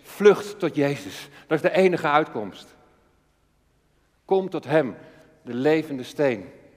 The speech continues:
En dan laat je je niet dopen omdat je een bepaalde mate van volmaaktheid hebt bereikt.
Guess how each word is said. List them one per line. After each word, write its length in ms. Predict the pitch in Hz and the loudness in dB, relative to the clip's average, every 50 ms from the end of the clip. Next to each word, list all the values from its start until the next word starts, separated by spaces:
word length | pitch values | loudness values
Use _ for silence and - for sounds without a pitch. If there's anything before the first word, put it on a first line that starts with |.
| _ _ _ _ _ _ _ _ _ _ _ _ _ _ _ _ _ _ _ _ _ _ _ _ _ _ _ _ _ _ _ _ | _ _ _ _ _ _ _ _ _ _ _ _ _ _ _ _ _ _ _ _ _ _ _ _ _ _ _ _ _ _ _ _
En 100 | - 131 | -4 0
dan 100 | 143 143 | 2 2
laat 260 | 139 156 160 175 170 170 | 4 2 2 0 0 -2
je 80 | 165 | -4
je 80 | 151 143 | -4 -2
niet 220 | 147 165 170 - | -2 -2 -2 0
dopen 320 | 170 156 160 156 156 151 143 | 2 2 2 2 -2 -4 -6
omdat 260 | 135 131 139 135 131 | -4 -4 -4 -4 -4
je 80 | 143 | -6
een 60 | 135 131 | -8 -8
bepaalde 360 | 131 - 151 143 143 135 135 | -6 -4 -2 0 0 0 0
mate 340 | 135 139 143 143 139 147 135 | -2 0 0 0 -2 -4 -6
van 160 | - 131 120 | -8 -8 -8
volmaaktheid 580 | - 131 117 123 127 139 147 - 147 135 - | -6 -6 -4 -2 -2 -2 -2 -2 -6 -8 -6
hebt 140 | 135 131 117 | -8 -8 -8
bereikt. 400 | 117 120 120 123 127 131 127 - | -8 -6 -4 -4 -4 -6 -6 -12